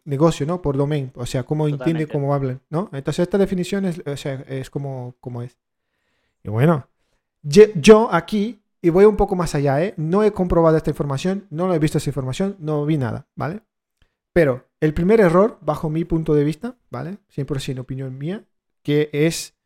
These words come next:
Speaker 1: intentar, eh, hacer que el, bueno, y ahí, ahí, bueno, hay discusiones, ¿vale? Pero es intentar, eh, implementar,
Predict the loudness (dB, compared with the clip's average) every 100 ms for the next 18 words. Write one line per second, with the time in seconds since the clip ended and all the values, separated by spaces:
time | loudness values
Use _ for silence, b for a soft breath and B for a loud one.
0 | _ _ _ _ _ _ _ _ 0 2
1 | 2 2 -2 -2 _ _ _ _ _ _
2 | -10 -4 -2 -2 -4 _ _ _ _ _
3 | _ _ -10 -6 -2 -2 -2 -4 -4 -8
4 | 0 0 2 2 4 6 4 2 4 4
5 | 6 4 2 0 -2 -4 -6 -8 -8 -10
6 | -6 -6 -6 -12 _ _ -4 -2 -2 -2
7 | -2 -2 -4 -10 -8 -4 -4 -6 -8 -10
8 | -12 _ _ _ _ -8 -2 0 0 0
9 | 0 -2 -4